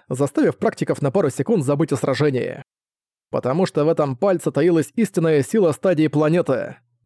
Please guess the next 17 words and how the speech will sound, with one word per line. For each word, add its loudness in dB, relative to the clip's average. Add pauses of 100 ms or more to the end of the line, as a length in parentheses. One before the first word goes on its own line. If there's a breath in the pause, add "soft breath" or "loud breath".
(120)
Судя -2
по 0
всему, 0
по 0
силе 0
палец 0
был 0
немного 0
сильнее 0
ладони 2
старейшины. -2 (600)
«Стадия 0
планеты! 2 (320)
Небеса! 0 (400)
Уло 2
Няньзе 2
что, -2